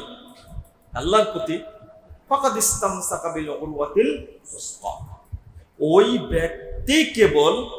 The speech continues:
আল্লাহর পক্ষ থেকে প্রেরিত হেদায়েতের শক্ত হাতলকে ধারণ করতে পারবে। এর শর্ত, তার আগ পর্যন্ত না। এটার, এটার সংক্ষিপ্ত রূপ হলো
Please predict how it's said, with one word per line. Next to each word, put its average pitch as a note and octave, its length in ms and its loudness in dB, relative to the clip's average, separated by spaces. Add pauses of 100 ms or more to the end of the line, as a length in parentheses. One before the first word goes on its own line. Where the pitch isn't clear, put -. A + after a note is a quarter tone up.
(320)
আল্লাহর F#3 460 4 (100)
পক্ষ A#3 580 -2
থেকে E3+ 640 -4 (140)
প্রেরিত G#3+ 520 0 (360)
হেদায়েতের G3+ 920 6 (240)
শক্ত - 640 2
হাতলকে A3 800 4
ধারণ D#3 320 2
করতে D3 240 -6
পারবে। - 240 -12 (760)
এর C3 40 -8
শর্ত, - 480 -8 (720)
তার D#3+ 120 4
আগ F3+ 100 6 (120)
পর্যন্ত E3 360 -4
না। - 280 -16 (1080)
এটার, C4 640 4 (540)
এটার A#3+ 320 0
সংক্ষিপ্ত G3+ 840 -2
রূপ G3 460 2
হলো G#3 540 2